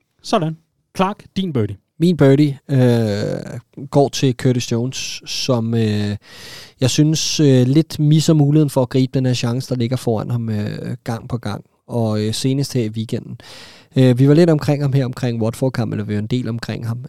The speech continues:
Speaker 2: Øh, potentialet er der, og jeg synes egentlig også, niveauet er der til at spille Premier League. Forskellen er bare blevet der, øh, i takt med, at Liverpool er vokset. Øh, så til det niveau, vi er, så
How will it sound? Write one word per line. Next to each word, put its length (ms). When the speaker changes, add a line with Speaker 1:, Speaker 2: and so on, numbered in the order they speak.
Speaker 2:
Øh, 300
potentialet 720
er 60
der, 120
og 260
jeg 100
synes 360
egentlig 220
også, 180
niveauet 440
er 60
der 80
til 140
at 80
spille 200
Premier 320
League. 220
Forskellen 560
er 120
bare 480
blevet 420
der, 180
øh, 100
i 140
takt 320
med, 100
at 60
Liverpool 360
er 40
vokset. 440
Øh, 380
så 160
til 180
det 100
niveau, 260
vi 200
er, 200
så 240